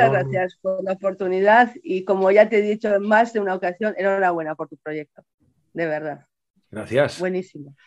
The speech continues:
Speaker 2: buenísimo, buenísimo.
Speaker 1: Cuídate mucho.
Speaker 2: Igualmente.
Speaker 1: Chao.
Speaker 2: Abur.
Speaker 1: Las relaciones. Anda que son difíciles a veces, ¿verdad?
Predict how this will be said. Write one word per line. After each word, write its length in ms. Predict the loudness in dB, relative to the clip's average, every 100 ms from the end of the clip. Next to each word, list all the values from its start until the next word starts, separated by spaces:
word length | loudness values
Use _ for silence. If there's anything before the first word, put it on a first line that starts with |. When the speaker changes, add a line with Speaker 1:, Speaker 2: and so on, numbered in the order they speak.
| _
Speaker 2:
buenísimo, 480 | -6 -6 -6 -4 -4
buenísimo. 640 | -2 -4 -6 -10 -14 -18 -20 _ _ _ _ _ _ _ _ _ _ 0
Speaker 1:
Cuídate 320 | 4 6 6
mucho. 420 | 4 2 -2 -6 _ _ _ _ _ _ _ _ _ _
Speaker 2:
Igualmente. 600 | -4 -2 0 -2 2 2 2 -4 -10 -8
Speaker 1:
Chao. 160 | -6 -4
Speaker 2:
Abur. 260 | -4 -6 _ _ _ _ _ 2 4 2 -6 -14 8 8 8 2 -8 _ -20 -20 _ -18 -2
Speaker 1:
Las 340 | 2 2 2
relaciones. 800 | 4 4 4 4 4 0 -8 -14 -20 _ -20 _ _ -20 -20 -20 _ _ _ -20 -20 _ _
Anda 220 | -4 0 2
que 100 | 2
son 160 | 2
difíciles 580 | 2 2 0 0 -2 0
a 40 |
veces, 460 | 0 0 -2 -10 -14 -18 _ _ _ _ _ -20 _ -6
¿verdad? 320 | -4 -2 -4